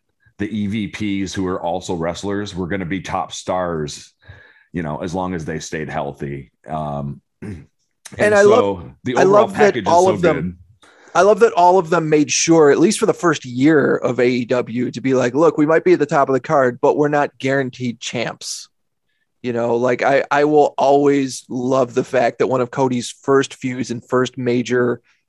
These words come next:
Speaker 2: uh, storylines was the fact that, "Look, if I lose this match, I can never challenge for the heavyweight title."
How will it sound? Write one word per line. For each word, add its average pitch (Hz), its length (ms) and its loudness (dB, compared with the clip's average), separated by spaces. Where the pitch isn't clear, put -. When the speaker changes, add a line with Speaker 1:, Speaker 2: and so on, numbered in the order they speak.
Speaker 2:
uh, 107 160 0
storylines 131 720 2
was 139 120 -2
the 139 80 0
fact 131 300 2
that, 131 100 2
"Look, 160 220 4
if 127 60 0
I 135 60 4
lose 165 240 4
this 170 160 0
match, 185 240 2
I 120 60 -6
can 104 120 -10
never 180 220 2
challenge 165 380 2
for 147 80 0
the 135 60 2
heavyweight 139 360 2
title." 147 360 -2